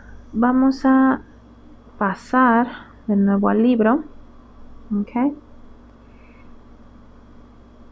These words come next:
Dice, "At the adventure camp". Lo que vamos a hacer es colocarle lo que significa cada uno de estos, este,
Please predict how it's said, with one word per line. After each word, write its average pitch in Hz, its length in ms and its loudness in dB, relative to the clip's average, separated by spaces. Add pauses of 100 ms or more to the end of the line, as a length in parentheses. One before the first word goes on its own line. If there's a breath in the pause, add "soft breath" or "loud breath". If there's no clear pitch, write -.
(200)
Dice, 240 380 2
"At 233 180 0
the 269 80 -2
adventure 294 560 0
camp". - 400 -2 (680)
Lo 247 160 2
que 254 100 0
vamos 302 360 2
a 294 40 2
hacer 254 220 0
es 240 140 -2
colocarle 214 800 0
lo 220 160 2
que 208 100 0
significa 220 840 -2
cada 202 420 0 (120)
uno 226 540 4 (1600)
de 202 360 2
estos, 202 460 0
este, - 640 -8